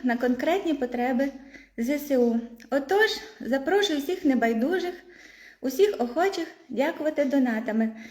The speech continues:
поки я дякуватиму нашим захисникам віршами. Отож, дорогі захисники, прийміть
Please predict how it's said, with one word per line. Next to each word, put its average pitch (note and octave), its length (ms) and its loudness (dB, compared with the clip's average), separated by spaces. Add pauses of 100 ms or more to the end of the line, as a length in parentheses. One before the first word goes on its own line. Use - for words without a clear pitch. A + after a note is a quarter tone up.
(240)
поки B3+ 240 0
я E4 260 2 (100)
дякуватиму D4+ 680 2
нашим D4+ 380 2
захисникам C4+ 720 0
віршами. A3 580 -4 (1500)
Отож, C4 320 -6 (540)
дорогі E4+ 440 8
захисники, D4+ 720 -4 (920)
прийміть D4+ 480 2